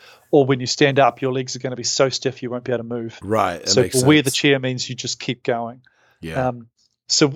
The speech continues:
Speaker 1: there is, there are times which could last for hours where you, you literally feel like you're not getting anywhere, and you're like, "Why am I doing this?" And
Speaker 2: Mm-hmm.
Speaker 1: every essence in your body and your mind is saying,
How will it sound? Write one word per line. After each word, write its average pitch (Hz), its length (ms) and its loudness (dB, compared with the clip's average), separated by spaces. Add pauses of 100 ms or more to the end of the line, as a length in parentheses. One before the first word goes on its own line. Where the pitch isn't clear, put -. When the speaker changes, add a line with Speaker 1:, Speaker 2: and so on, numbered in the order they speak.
Speaker 1:
there 143 340 2
is, 135 280 2
there 139 200 4
are 131 80 6
times 135 640 2
which 135 220 -6
could 131 140 -4
last 120 360 2
for 123 340 0
hours 120 480 2
where 123 260 -2
you, 127 240 -6 (100)
you 131 200 -6
literally 131 440 2
feel 123 240 4
like 123 240 0
you're 123 120 4
not 123 300 -2
getting 123 380 0
anywhere, 117 500 -6 (480)
and 131 160 4
you're 127 140 2
like, 123 300 4
"Why 123 320 2
am 127 120 0
I 123 100 -4
doing 127 360 -2
this?" - 400 -6 (400)
And 131 100 -2
Speaker 2:
Mm-hmm. 139 120 2
Speaker 1:
every 135 340 2
essence 135 360 0
in 131 100 0
your 120 120 -2
body 123 580 2 (300)
and 139 140 -4
your 131 100 -4
mind 131 320 2
is 127 80 -4
saying, 123 400 0